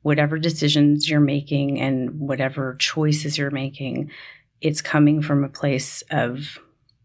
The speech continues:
if there's not something there already to guide you, that you're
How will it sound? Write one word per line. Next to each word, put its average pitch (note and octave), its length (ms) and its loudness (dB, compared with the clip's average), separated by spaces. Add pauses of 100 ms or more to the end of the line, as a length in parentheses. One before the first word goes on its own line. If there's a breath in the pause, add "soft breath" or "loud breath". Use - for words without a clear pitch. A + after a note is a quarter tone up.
(760)
if D3+ 420 0
there's D3 200 2
not D3+ 260 2
something D3+ 400 0
there C#3+ 260 2
already C#3 460 -2
to D3 140 -6
guide C3 400 -4
you, G#2+ 320 -4 (520 loud breath)
that C#3 300 -2
you're B2+ 420 0